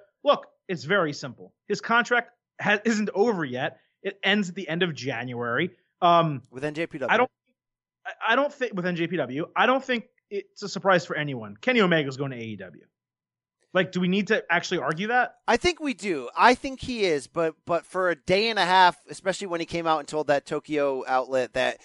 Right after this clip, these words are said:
Speaker 2: he was done with N J P W, and some people think that was a surprise to N J P W, and then we all thought it might have been a work, but there was, like, a two-day period. My D Ms are filling up with our listeners, and I'm like, "Oh, wait, is he really going to W W E?" And the reason why I believe that, shout out to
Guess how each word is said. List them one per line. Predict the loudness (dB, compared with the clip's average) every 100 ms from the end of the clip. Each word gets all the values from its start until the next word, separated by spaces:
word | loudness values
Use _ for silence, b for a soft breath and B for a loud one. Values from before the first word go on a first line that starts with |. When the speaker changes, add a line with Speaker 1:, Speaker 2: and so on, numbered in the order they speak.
| b
Speaker 2:
he | -12
was | -10 -2
done | -2 0
with | -4
N | -4
J | -4
P | -6 -2
W, | 0 0 -2 -4
and | -6
some | -8 -12
people | -12 -10
think | -10 -6
that | -6
was | -6
a | -14
surprise | -16 -2 0 0 0
to | -4
N |
J | -2 -6
P | -4
W, | -2 -2 -2 -6 B B
and | -8 -4
then | -2
we | 2
all | 2
thought | 4 0
it | 0
might | 0 0
have | 2
been | 0
a | -2
work, | 0 4 6 6 0 B -2
but | 2
there | 4
was, | 4
like, | 2
a |
two-day | 4 4 4
period. | 4 0 4 4 4
My | 2 0
D | 2 2
Ms | 2 0
are | -4
filling | -2 0
up | 0
with | 0
our | 0 2
listeners, | 0 -2 -2 -4
and | 0
I'm | 0 4
like, | 4 2 _ _ _ _ _ _ _
"Oh, | -14
wait, | -8 -6 -6 -10
is | -18
he | -16 -10
really | -8 -8
going | -6 -4 -4
to |
W | -2 -2 0
W | -2 0
E?" | -2
And | -2
the |
reason | -4 -2 -4 -2 -4 4
why | 6 6
I | 4 4
believe | 0 -6 -6
that, | -8
shout | -4 0 2
out | 2
to | 2 -2